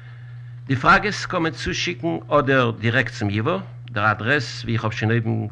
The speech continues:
erwähnt, ist zehn achtundvierzig Fifth Avenue, New York, oder zu der Radiostation W E W D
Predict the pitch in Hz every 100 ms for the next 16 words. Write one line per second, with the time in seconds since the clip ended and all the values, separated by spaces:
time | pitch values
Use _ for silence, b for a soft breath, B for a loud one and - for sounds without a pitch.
0 | - 107 107 117 113 107 92 - - -
1 | 120 110 - 120 - 107 - 113 104 -
2 | 101 - 98 - 104 95 95 92 87 101
3 | 190 220 - B B B B - 139 160
4 | 190 190 196 - - - 123 123 123 117
5 | 120 - 143 151 - 143 139 143 135 117
6 | 107 151 139 135 - 135 120 117 101 82